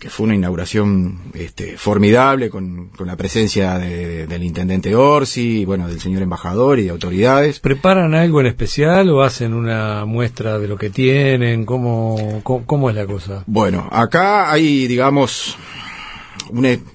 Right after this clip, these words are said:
Speaker 1: se hace un expertizage o, o, o no, o buscamos, eso es, es mi trabajo, eh,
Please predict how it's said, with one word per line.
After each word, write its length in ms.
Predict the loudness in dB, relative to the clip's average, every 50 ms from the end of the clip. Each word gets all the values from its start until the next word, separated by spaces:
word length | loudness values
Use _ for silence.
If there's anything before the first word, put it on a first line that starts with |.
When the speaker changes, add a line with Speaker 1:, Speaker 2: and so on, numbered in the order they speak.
| -20 -20 -12
Speaker 1:
se 140 | -4 0 0 0
hace 160 | 2 2 2
un 80 | 2
expertizage 840 | 2 0 0 -2 -2 -2 -2 -4 -2 0 2 2 2 2 0 -4 -6 -8
o, 500 | -10 -8 -6 -6 -4 -4 -4 -4 -4 -6
o, 280 | -6 -4 -4 -2 -2 -4 -6 -10 -20 -20 -20 -20 -20 -20 -20 -20 -12 -6
o 140 | -2 0
no, 180 | 2 2 0 -2 -4 -14 _ -20 -20 -20 _ _ -16 -16 -16 _ _ _ _ _ _ _ _ _
o 140 | 0 0 2
buscamos, 760 | 2 2 -2 -2 -2 0 0 2 2 0 -2 -6 -8 -12 -18 _ _ _ _ _ _ -14
eso 220 | -12 -12 -10 -10 -12
es, 240 | -14 -14 -18 -14 -10
es 160 | -8 -6 -2
mi 160 | 2 2 2 4
trabajo, 600 | 4 4 4 6 6 4 2 0 -4 -8 -8 -10 -14 -20 -20 -20 -20 _ _ _ _ -8
eh, 440 | -2 0 2 4 4 2 0 -2